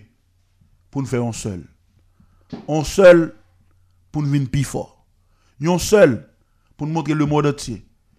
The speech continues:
Nous qu'a refait dix-huit cent quatre. Yon seul pour nous montrer le monde entier.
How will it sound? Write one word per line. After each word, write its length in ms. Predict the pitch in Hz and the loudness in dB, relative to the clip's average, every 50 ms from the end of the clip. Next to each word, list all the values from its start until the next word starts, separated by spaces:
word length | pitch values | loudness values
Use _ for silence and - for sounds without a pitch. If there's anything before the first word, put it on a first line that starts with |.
| _ _ - | _ _ -14
Nous 80 | 143 | -12
qu'a 180 | 135 - 123 120 | -8 -6 -6 -6
refait 360 | 131 135 123 123 - 139 131 | -6 -6 -8 -6 -6 -6 -6
dix-huit 240 | 123 123 123 117 113 | -6 -6 -12 -12 -12
cent 140 | - - 107 | -12 -14 -16
quatre. 260 | - 156 165 - _ 110 - - _ _ _ - - - - _ | -18 -20 -20 -20 _ -20 -20 -20 _ _ _ -20 -20 -20 -16 _
Yon 180 | - 160 190 180 | -6 -4 -4 -4
seul 500 | - - - 208 175 151 117 104 - - _ _ _ _ _ | -2 2 6 6 6 6 6 0 -8 -18 _ _ _ _ _
pour 100 | - 165 | -8 -6
nous 60 | 175 | -4
montrer 200 | 185 185 170 175 | -2 -2 0 0
le 120 | 175 175 170 | 2 2 2
monde 220 | 165 170 170 165 | 2 2 0 0
entier. 460 | 170 160 - - 147 139 117 - - | 0 -2 -2 -4 -4 -4 -6 -8 -14